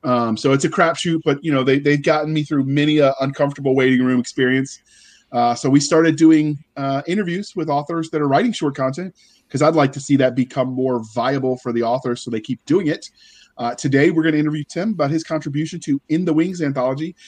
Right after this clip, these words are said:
And if you are watching us on the YouTube, you can see that glorious cover right on your screen.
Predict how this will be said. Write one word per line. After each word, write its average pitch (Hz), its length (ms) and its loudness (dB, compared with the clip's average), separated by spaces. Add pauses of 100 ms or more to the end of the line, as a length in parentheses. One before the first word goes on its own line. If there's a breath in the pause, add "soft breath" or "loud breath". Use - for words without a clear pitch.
(220 loud breath)
And 147 100 4
if 160 160 4
you 185 160 0
are 202 180 6
watching 196 380 0
us 196 140 -4
on 190 80 -4
the 185 120 -6
YouTube, 208 300 -4
you 156 140 -6
can 196 120 -10
see 175 120 -12
that 170 180 -4
glorious 151 400 2
cover 156 460 0 (180)
right 131 420 0
on 139 140 0
your 139 120 4
screen. 123 380 -6